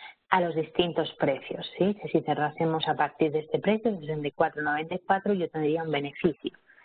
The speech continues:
Si cerrase a, por debajo, pues tendría una pérdida, ¿sí? Bien, perfecto. Pues bueno, pues vamos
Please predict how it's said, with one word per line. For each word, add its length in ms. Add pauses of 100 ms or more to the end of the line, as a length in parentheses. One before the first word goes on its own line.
(400)
Si 200
cerrase 600 (120)
a, 320 (300)
por 160
debajo, 420
pues 180
tendría 520
una 200
pérdida, 440 (680)
¿sí? 220 (800)
Bien, 280
perfecto. 540
Pues 160
bueno, 220
pues 160
vamos 220